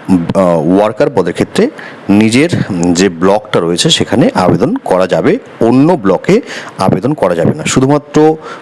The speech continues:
পশ্চিম বর্ধমানের ক্যান্ডিডেটরাই আবেদন করতে পারবে, অন্য জেলার ক্যান্ডিডেটরা আবেদন করতে পারবে না। এখানে তোমরা যদি খেয়াল করো তাহলে দেখতে পাবে, আহ, যে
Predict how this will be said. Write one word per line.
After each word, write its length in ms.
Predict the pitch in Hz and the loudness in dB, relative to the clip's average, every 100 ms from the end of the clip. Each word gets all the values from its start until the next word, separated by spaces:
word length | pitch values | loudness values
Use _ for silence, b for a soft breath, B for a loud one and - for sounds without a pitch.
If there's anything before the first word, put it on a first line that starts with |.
| B | B
পশ্চিম 400 | 135 123 - 147 | -2 0 2 4
বর্ধমানের 440 | 127 113 117 123 123 | 4 2 0 0 0
ক্যান্ডিডেটরাই 520 | 95 87 92 90 113 | -2 0 -2 0 0
আবেদন 280 | 85 92 101 | 0 -2 -2
করতে 300 | 87 - 101 | -2 -2 0
পারবে, 220 | 107 165 | 0 0
অন্য 360 | - 92 95 90 | 0 2 2 2
জেলার 260 | 92 120 | 0 -2
ক্যান্ডিডেটরা 500 | 98 82 82 85 139 | -2 -2 0 0 -2
আবেদন 240 | 95 87 85 | -2 -4 -2
করতে 280 | 92 - | -2 -2
পারবে 360 | 117 95 90 82 | -2 -2 -2 -6
না। 140 | 73 - B B B B | -10 -14 B B B B
এখানে 420 | 123 123 160 131 175 | -4 0 2 2 0
তোমরা 260 | 123 120 | 0 0
যদি 140 | 120 123 | 0 -2
খেয়াল 300 | - 117 131 | 0 0 2
করো 240 | 101 110 | 0 0
তাহলে 200 | 110 98 | 0 0
দেখতে 300 | 90 95 135 | -2 -2 -2
পাবে, 300 | 107 90 139 | 0 0 0
আহ, 840 | - - - - - 98 95 92 | -4 -16 -18 -18 -6 0 0 0
যে 320 | 85 107 104 | 0 2 2